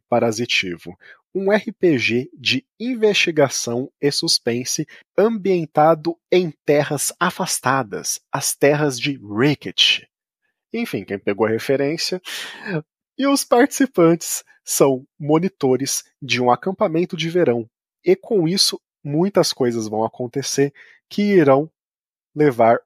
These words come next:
os nossos personagens ao seu limite. E com isso, se as boas energias, Deus, os cosmos permitirem,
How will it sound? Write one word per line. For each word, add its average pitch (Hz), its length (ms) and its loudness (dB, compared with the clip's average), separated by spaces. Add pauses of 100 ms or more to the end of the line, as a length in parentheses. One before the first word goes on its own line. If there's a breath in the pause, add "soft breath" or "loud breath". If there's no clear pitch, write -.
(100)
os 127 180 -8
nossos 113 440 -2
personagens 123 1200 -2 (420)
ao 135 240 2
seu 131 280 -2
limite. 123 720 -4 (680)
E 196 60 -2
com 196 320 -2
isso, 151 420 -2 (640)
se 151 340 -2 (680)
as 120 200 0
boas 120 280 0
energias, 101 920 -2
Deus, 98 500 -6
os - 340 -6
cosmos 139 800 0
permitirem, 127 840 -2